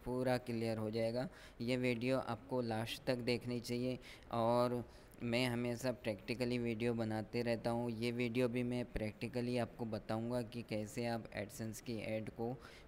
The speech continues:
प्लेस करोगे अपनी वेबसाइट में ताकि ज़्यादा से ज़्यादा आपकी अर्निंग हो सके। ठीक है,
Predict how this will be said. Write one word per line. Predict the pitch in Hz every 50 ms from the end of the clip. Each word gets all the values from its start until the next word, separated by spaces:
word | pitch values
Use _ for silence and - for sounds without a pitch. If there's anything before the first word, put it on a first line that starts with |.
| - - -
प्लेस | 127 117 117 123 123 -
करोगे | - - 131 123 127 123 117 120 123 123
अपनी | 117 117 120 123 123 117
वेबसाइट | 113 110 110 107 - 117 117 117 117
में | 113 117 117 113 -
ताकि | 113 107 104 - - 120
ज़्यादा | 107 110 107 101 101 110 110
से | - 123 117
ज़्यादा | 110 110 107 104 110 113 110
आपकी | 107 - - - 113 110
अर्निंग | 110 104 95 87 104 107 107 104
हो | 107 - 107 104 98
सके। | - - - - - - - - - - - - - - - - - - - - - - - - - - - - - - - - - -
ठीक | 123 117 107
है, | 127